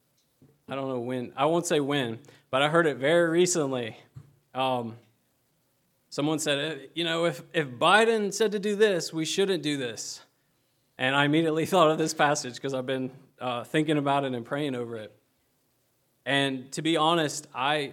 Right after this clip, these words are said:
I really struggle. Um, there are, there are all kinds of, uh, things that I disagree with. Um, again, I'm not, I'm really not trying to get political at all, but I think there are evil things, there are evil laws that are passed,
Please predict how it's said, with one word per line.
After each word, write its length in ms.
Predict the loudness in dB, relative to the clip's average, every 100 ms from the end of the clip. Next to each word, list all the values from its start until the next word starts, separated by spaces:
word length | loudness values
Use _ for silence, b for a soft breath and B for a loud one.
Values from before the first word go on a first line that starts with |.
| -2
I 60 |
really 260 | 0 0 0
struggle. 520 | 0 0 0 -2 -6 -16 _ -4
Um, 440 | -2 -2 -4 -6
there 140 | 0 2
are, 220 | 2 -2
there 180 | -2 0
are 60 |
all 180 | 2 0
kinds 400 | 0 0 0 -2
of, 240 | -6 -6 -4
uh, 300 | -4 -4 -8 -6
things 360 | 0 2 0 0
that 140 | 0
I 100 | -2
disagree 540 | -2 -4 -2 -4 -2
with. 500 | 2 2 0 -6 -20 _ B B B B _
Um, 380 | 0 0 0 -4
again, 260 | -4 -2
I'm 100 | -2
not, 320 | 0 -2 -2 -12 _ _ _ _ _ _ -4
I'm 240 | -2 0
really 560 | 2 4 4 2 -2 -10 -20 -8
not 360 | 0 2 0 0
trying 220 | -4 -2
to 60 |
get 160 | -2 -4
political 400 | -4 -4 -2 0
at 60 | 2
all, 460 | 2 2 -2 -12 b b b _ _ -2
but 100 | 0
I 80 | 2
think 160 | 2
there 120 | 2
are 20 | 0
evil 340 | 0 0 0
things, 640 | 0 0 2 0 -2 -8 -6
there 120 | -4
are 40 |
evil 280 | -4 -4 -2
laws 320 | 2 2 2
that 120 | 0
are 60 | -2
passed, 600 | 2 2 2 0 -10